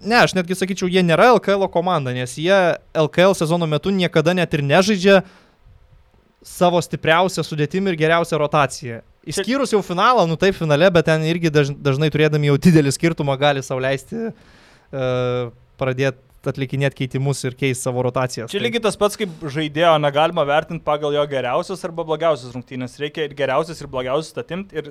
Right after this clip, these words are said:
Speaker 2: tai, kas lieka, tai yra tikrasis jo lygis. Čia mano nuomonė vėlgi.
Speaker 1: Jo, keli klausimai yra apie Davidą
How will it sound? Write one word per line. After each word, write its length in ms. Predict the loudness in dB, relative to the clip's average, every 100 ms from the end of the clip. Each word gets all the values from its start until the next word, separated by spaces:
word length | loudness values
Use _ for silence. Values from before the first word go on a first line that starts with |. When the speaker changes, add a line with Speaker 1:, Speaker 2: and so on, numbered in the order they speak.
| _
Speaker 2:
tai, 140 | -8 -8
kas 240 | -8 -12
lieka, 400 | -12 -8 -8 -8
tai 220 | -8 -8 -6
yra 160 | -8
tikrasis 480 | -10 -10 -8 -8 -10
jo 80 | -12
lygis. 400 | -10 -12 -14 -20 -20 -16
Čia 160 | -8 -4
mano 160 | -2 -4
nuomonė 320 | -6 -8 -10 -10
vėlgi. 260 | -12 -6 4
Speaker 1:
Jo, 160 | 4
keli 240 | 4 0 2
klausimai 460 | 2 2 0 -2
yra 180 | 0 0 0 -2 -6
apie 400 | -8 -6 -2 -2
Davidą 480 | -2 -2 -4 -4 -4